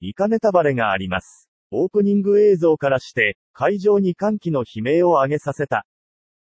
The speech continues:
ファン心をくすぐる演出が随所に盛り込まれたこの映像は、実は最年少十九歳のラウールが演出したものだという。まず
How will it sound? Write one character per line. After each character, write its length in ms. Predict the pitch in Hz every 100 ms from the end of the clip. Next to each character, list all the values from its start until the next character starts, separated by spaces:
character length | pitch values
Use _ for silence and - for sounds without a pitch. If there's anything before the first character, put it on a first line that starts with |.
| -
フ 60 | 147
ァ 60 |
ン 60 | 202
心 420 | 220 214 196 151
を 80 | 123
く 100 | -
す 140 | -
ぐ 120 | 175 175
る 160 | 147
演 120 | 127 180
出 240 | - 185
が 160 | 170 143
随 220 | 139 190
所 160 | -
に 120 | 151 120
盛 240 | 107 135
り 20 |
込 100 | 190
ま 140 | 196 185
れ 100 | 160
た 140 | 135
こ 160 | - 117
の 140 | 147
映 180 | 151 143
像 200 | 135 123
は、 220 | 117 107 85
実 440 | 82 104 147 208
は 140 | 156
最 300 | - 127 175
年 180 | 208 208
少 260 | 185 147 120
十 260 | 90 135
九 220 | - 214 196
歳 240 | 151 139
の 140 | 123
ラ 140 | 104 107
ウ 60 |
ー 120 | 175 190
ル 120 | 156
が 180 | 117 95
演 160 | 135
出 240 | - - 185
し 100 | -
た 120 | 185
も 120 | 180
の 100 | 185
だ 140 | 175
と 140 | 139 110
い 240 | 95 85
う。 40 | 78 _ _ _ _ _ _ -
ま 160 | 127
ず 260 | 165 175